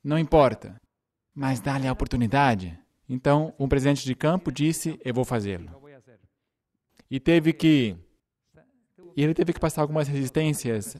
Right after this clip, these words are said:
em altos níveis, mas o empregaram.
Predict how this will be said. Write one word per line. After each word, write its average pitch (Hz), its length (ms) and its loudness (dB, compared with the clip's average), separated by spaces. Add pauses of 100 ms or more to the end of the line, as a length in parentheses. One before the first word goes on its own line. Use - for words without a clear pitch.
em 120 140 -4
altos 135 340 0
níveis, 117 480 0
mas 107 520 -6 (420)
o 131 80 0
empregaram. 113 580 0